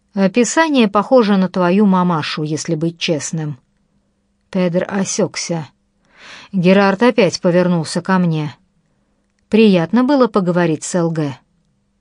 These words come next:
«Что?» «Вы же стояли около учительской и вели приятную беседу. Старые друзья остановились посплетничать».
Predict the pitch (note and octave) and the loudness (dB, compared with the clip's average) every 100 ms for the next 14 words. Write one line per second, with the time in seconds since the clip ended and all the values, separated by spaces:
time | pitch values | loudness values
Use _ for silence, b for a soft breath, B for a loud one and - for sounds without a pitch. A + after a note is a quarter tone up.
0 | _ - - - E3 D3+ G#3+ - _ _ | _ -10 -10 -6 -4 -2 -2 -4 _ _
1 | _ b b b B3+ C4+ C#4+ C#4 - D4 | _ b b b 0 4 4 4 2 2
2 | C4+ F3 E3+ G#3+ G#3 F#3+ F#3+ - G3 B3 | 4 4 2 0 0 0 0 -2 -4 -6
3 | - - D4+ G#3+ F3 D3 - D#3 D3 C#3+ | -8 -6 -4 -2 -2 -2 -4 -4 -4 -6
4 | F3 F#3+ G#3+ C#4 - F#3+ F#3 B3+ - _ | -4 -2 0 -2 -2 -2 -2 -4 -8 _
5 | _ _ _ _ - - C4 A3+ A3+ A3+ | _ _ _ _ -10 0 2 4 4 4
6 | B3+ G3+ F3 D3+ D3 - F3 E3 D#3 G#3 | 2 2 0 0 -4 -4 -2 -2 0 -2
7 | A3 - F#3 E3 - D3+ C#3 D3+ B2+ D3+ | -4 -4 -6 -6 -6 -6 -6 -8 -8 -8
8 | - | -12